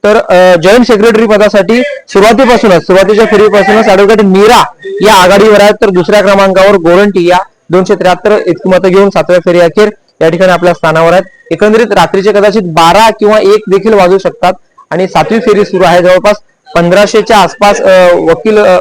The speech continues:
मतदार होते, त्यापैकी तेराशे एकतीस जणांनी मतदानाचा हक्क बजावलेला होता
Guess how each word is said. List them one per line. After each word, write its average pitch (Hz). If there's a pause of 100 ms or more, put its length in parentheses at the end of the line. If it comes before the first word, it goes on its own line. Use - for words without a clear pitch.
(100)
मतदार 175
होते, 175
त्यापैकी 185
तेराशे 208
एकतीस 196
जणांनी 185
मतदानाचा 170
हक्क 175
बजावलेला 165
होता 156